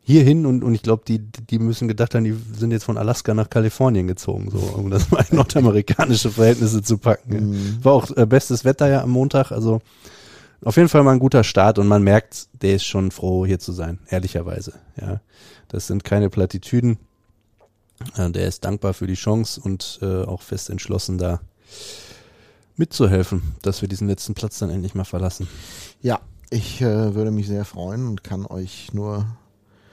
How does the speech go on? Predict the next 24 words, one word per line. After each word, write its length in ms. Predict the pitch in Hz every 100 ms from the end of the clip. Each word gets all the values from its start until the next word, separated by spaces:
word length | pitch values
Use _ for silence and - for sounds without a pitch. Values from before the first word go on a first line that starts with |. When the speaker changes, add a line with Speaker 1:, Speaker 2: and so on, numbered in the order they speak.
| _ _ _
Speaker 2:
eine 220 | 92 90
Reportage 560 | 87 95 90 80 78 98
am 100 | 90
Freitagabend 640 | - 90 85 - 55 92
dann 140 | 92 92
in, 280 | 85 85 90 -
ans 180 | 92
Herz 280 | 98 90 -
legen, 300 | - 87 87
wenn 120 | 87
die 100 | 87
Roosters 460 | 87 87 - 80 -
in 260 | 82 80 87
Bremerhaven 680 | 87 87 82 82 92 85 87 _ _ _ _ - _
spielen. 540 | - - 92 87 85 80 _ _ _ _ _ _ _
Könnt 200 | - -
ihr 60 | 80
ja 60 | 76
mal 120 | 107
reinschalten 500 | 120 113 - 76 -
bei 80 | 71
Radio 300 | - - 50
M 80 | -
K. 180 | -